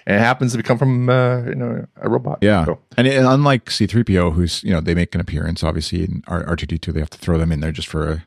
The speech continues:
Speaker 2: a moment, just so that everybody's like, "Oh." But, um, I don't know. I, I think the fan service stuff is, is necessary, I guess, and it's fun. I don't
Speaker 1: Mm-hmm.
Speaker 2: take it too seriously as far as whether it should be there or not, but it's,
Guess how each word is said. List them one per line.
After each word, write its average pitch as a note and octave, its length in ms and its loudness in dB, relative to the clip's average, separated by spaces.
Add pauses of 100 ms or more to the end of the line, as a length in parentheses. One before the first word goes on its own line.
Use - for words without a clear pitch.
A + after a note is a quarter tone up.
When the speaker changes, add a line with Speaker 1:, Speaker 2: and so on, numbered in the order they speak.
Speaker 2:
a F2+ 80 0
moment, F#2+ 300 4
just - 160 -6
so F2+ 80 0
that F2+ 160 2
everybody's E2 300 0
like, D#2+ 180 -4
"Oh." G4 460 0 (500)
But, F2+ 240 0
um, E2 420 -2 (300)
I D#3+ 140 2
don't A#2+ 100 4
know. F#2 100 0
I, B2 180 2 (100)
I A#2+ 60 0
think - 280 -2 (440)
the - 80 0
fan C#3 220 2
service G2+ 280 2
stuff - 220 -2
is, - 360 -4 (280)
is E2 200 -2
necessary, B2 500 2
I - 40 2
guess, A2 320 2
and F2 80 -2
it's - 100 -10
fun. F2 640 0 (420)
I F#2+ 60 2
don't G#2 180 2
Speaker 1:
Mm-hmm. F2 200 -8
Speaker 2:
take F#2+ 180 0
it E2 100 -4
too G#2 120 2
seriously F2+ 460 2
as D#2+ 100 0
far E2 160 -2
as D2+ 100 -2
whether E2 300 0
it E2 60 -4
should - 140 -6
be D#2+ 120 -6
there D#2 140 -6
or D2+ 60 -6
not, D#2 220 -4
but E2+ 60 -6
it's, - 240 -8